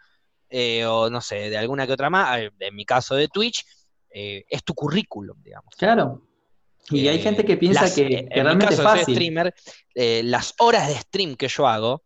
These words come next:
Speaker 1: es mi
Speaker 2: Ujú.
Speaker 1: currículum. Si yo hago
Speaker 2: Claro.
Speaker 1: cuarenta horas de stream por mes, se me van a cagar de risa. Ahora, si hago doscientas horas por mes, van a decir, "Bueno, este chabón labura".
Speaker 2: Claro.
Speaker 1: ¿Entendés? Labura. No importa los
Speaker 2: Es
Speaker 1: viewers que
Speaker 2: viable,
Speaker 1: tenga,
Speaker 2: claro.
Speaker 1: el chabón labura. Porque si, en doscientas horas por mes,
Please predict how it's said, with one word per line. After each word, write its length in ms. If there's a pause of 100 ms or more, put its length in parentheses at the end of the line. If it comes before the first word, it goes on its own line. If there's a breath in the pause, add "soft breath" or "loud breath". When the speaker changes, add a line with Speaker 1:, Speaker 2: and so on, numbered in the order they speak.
(260)
Speaker 1:
es 160
mi 80
Speaker 2:
Ujú. 80
Speaker 1:
currículum. 560
Si 140
yo 140
hago 260
Speaker 2:
Claro. 180 (260)
Speaker 1:
cuarenta 400
horas 140
de 80
stream 200
por 160
mes, 280 (240 soft breath)
se 180
me 80
van 100
a 80
cagar 180
de 60
risa. 420 (340)
Ahora, 300
si 160
hago 260
doscientas 680
horas 160
por 160
mes, 280 (220 soft breath)
van 160
a 60
decir, 200
"Bueno, 140
este 140
chabón 240
labura". 560 (360)
Speaker 2:
Claro. 260
Speaker 1:
¿Entendés? 260 (240)
Labura. 400
No 40
importa 340
los 100
Speaker 2:
Es 60
Speaker 1:
viewers 240
que 40
Speaker 2:
viable, 160
Speaker 1:
tenga, 120
Speaker 2:
claro. 180
Speaker 1:
el 60
chabón 160
labura. 480 (540)
Porque 280
si, 160
en 140
doscientas 580
horas 140
por 120
mes, 280